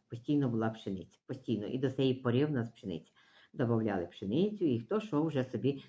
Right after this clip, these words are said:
на свій смак там любив. Цукру, горіхів, е, халви. Е, ну, хто любив мід, той меду, хто любив ще там щось, е, якісь там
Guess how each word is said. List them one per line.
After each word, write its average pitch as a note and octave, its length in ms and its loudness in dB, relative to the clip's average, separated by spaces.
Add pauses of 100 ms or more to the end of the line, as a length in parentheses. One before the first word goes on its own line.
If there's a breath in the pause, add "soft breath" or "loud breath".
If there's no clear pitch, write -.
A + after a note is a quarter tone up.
на A#2+ 120 -2
свій C#3 260 0
смак A#2+ 420 2 (180 loud breath)
там A#2 200 2
любив. A2+ 460 0
Цукру, D#3 380 0
горіхів, B2+ 600 0 (300 loud breath)
е, G#2+ 260 0
халви. A#2+ 500 4
Е, D#3+ 180 4 (260 loud breath)
ну, B2 420 2
хто F3+ 240 6
любив C#3+ 360 8
мід, D#3 320 4
той B2 180 6
меду, C#3+ 420 4
хто B2+ 260 0
любив A#2+ 340 2
ще A#2 160 -4
там A2 220 -6
щось, A2+ 440 -6
е, A2+ 40 -4
якісь G#2+ 600 -4
там A2+ 320 -6